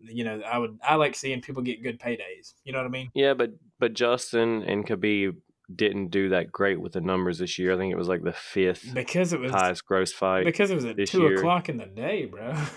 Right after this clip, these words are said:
Speaker 1: <laughs>
Speaker 2: But it doesn't matter, man. Felder would bring lesser numbers, and they're just not gonna,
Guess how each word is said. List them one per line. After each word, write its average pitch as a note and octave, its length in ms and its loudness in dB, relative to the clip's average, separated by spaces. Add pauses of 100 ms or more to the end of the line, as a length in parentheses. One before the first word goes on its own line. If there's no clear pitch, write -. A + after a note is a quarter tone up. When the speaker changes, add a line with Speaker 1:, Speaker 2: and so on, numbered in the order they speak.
Speaker 1:
<laughs> - 240 -20
Speaker 2:
But A2+ 180 2
it A2+ 180 4
doesn't A#2+ 300 0
matter, G2+ 300 4
man. G2 200 2
Felder A2+ 540 2
would G2 140 2
bring F#2 240 2
lesser F2 300 -2
numbers, E2+ 540 -2
and D#2 200 -12 (880)
they're F2+ 100 -2
just D#2+ 240 -10
not C#2 160 -8
gonna, - 180 -8